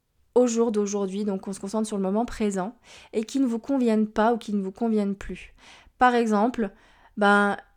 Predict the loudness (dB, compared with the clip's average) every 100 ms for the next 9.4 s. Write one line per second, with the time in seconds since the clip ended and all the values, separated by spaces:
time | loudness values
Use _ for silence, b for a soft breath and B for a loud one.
0 | _ _ -4 -4 -2 4 4 6 4 4
1 | 0 -4 -10 -2 -4 -4 -12 -2 0 2
2 | 4 6 6 6 4 2 -2 -6 -6 -8
3 | -6 -2 0 2 0 -4 -2 2 4 4
4 | 4 4 4 2 -6 -2 -4 -4 -18 -8
5 | -4 -2 -4 -6 2 4 6 4 -2 -4
6 | 0 0 0 -2 -4 -6 -8 B B B
7 | B B B -2 -2 0 2 2 -2 -6
8 | -6 0 2 2 -4 -4 0 2 2 2
9 | 0 -2 -4 -6